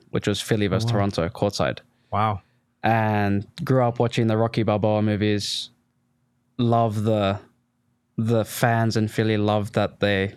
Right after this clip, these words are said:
Speaker 1: put pressure on the, on the players and die hard and everything.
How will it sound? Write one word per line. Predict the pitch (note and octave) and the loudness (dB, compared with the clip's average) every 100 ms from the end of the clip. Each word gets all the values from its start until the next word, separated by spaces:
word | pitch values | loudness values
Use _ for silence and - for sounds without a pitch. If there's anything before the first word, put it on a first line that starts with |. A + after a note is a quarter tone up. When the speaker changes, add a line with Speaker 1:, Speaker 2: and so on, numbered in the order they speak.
| - | -14
Speaker 1:
put | - A#2 | -6 -6
pressure | - A2 - A2 | -2 -2 0 0
on | G#2 G#2+ | 2 0
the, | G#2 G2 - | 0 0 -2
on | G#2 | -2
the | G#2 | -2
players | - G#2 G#2 G#2 G2 | -2 0 2 0 0
and | G2+ F#2+ G2 - - _ _ _ _ - | 0 -2 -4 -14 -20 _ _ _ _ -6
die | C#3 A#2 A#2 | 0 2 2
hard | A#2 A2+ | 2 2
and | A2 | 2
everything. | A2+ A#2 A#2+ B2+ B2+ | 2 0 0 -2 -2